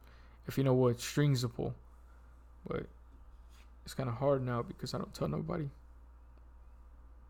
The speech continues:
But yeah, guys. So I got Ohio and fucking West Virginia. The worst places to go to because everything's the same. It looks like the fucking boonies.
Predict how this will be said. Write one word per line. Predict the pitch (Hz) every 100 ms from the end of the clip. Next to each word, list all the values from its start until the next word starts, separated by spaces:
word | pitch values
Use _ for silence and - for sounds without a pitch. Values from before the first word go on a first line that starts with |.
| - - - - - - - - - - - - -
But | 117 113
yeah, | 117 117
guys. | 113 113 113 117 - - - - - - - - - - - - - -
So | - 120
I |
got | 120 127 120 - - - - - -
Ohio | 123 117 147 160 160 156 147
and | 139 123
fucking | - 135 131 123 120 117 - - - - - - - - - - - -
West | 123 131 127
Virginia. | 135 123 135 123
The | 117 120
worst | 135 147 -
places | - 156 127 139
to | 143
go | 139 151
to | -
because | 147 139 147 135
everything's | 139 139 147 135
the |
same. | 123 151 151
It | 139
looks | 139
like | 151 127
the | 120
fucking | 147 135 131
boonies. | 143 143 113 113